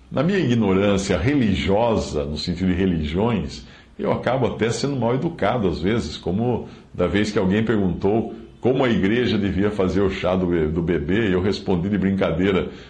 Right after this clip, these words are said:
"Você pode ferver o bebê ou apenas fazer uma infusão, deixando-o no mu-, no bule por alguns minutos."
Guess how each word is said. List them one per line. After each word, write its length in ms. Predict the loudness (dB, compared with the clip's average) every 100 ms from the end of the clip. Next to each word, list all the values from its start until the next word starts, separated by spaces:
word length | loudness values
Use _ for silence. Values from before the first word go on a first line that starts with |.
| -16 -6
"Você 180 | -4
pode 240 | 0 0 0
ferver 460 | 0 2 2 2
o 80 | 2
bebê 320 | 2 2 2
ou 120 | 0 0
apenas 340 | -2 -4 -2
fazer 240 | -2 0
uma 100 | 0
infusão, 720 | 0 -2 -2 0 0 0 -2 -10 -16 -16
deixando-o 560 | -2 0 2 2 2 2
no 140 | 2
mu-, 340 | 2 2 0 0
no 120 | 0
bule 400 | 0 2 2 2
por 160 | 2 2
alguns 320 | 2 0 0
minutos." 640 | 0 0 -2 -4 -10 -14